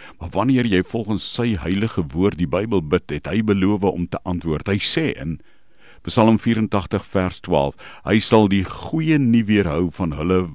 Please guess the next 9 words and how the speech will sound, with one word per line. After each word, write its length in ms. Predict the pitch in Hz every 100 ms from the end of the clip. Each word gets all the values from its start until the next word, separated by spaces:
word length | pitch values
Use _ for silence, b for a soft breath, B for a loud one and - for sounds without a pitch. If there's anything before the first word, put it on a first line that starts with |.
| -
wat 200 | 80 - - - - - -
reg 520 | - - 73 - -
is 260 | - - -
nie 200 | 53 50 b b -
en 220 | 76 69
wat 200 | 69 -
reg 480 | 65 76 85 - -
doen 420 | 69 64 - 55
nie. 220 | - -